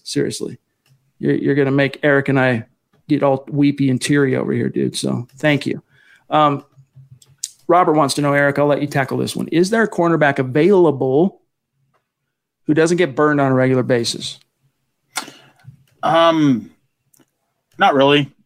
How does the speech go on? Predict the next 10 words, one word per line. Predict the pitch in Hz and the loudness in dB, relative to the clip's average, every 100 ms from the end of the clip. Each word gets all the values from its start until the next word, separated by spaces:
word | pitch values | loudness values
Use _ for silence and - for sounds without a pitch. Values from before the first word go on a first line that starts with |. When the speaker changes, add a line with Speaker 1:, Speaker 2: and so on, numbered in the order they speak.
| _ | _
Speaker 2:
Uh, | 139 135 127 131 | 0 4 4 2
only | 156 202 | 2 2
one | 196 | 4
that | 180 | 2
could | 165 147 | 0 -6
possibly | - 135 135 147 151 | -2 0 0 0 0
be | 143 135 | 2 0
thrown | 131 139 135 | 0 0 0
out | 127 131 | 0 0
there | 143 139 | 0 0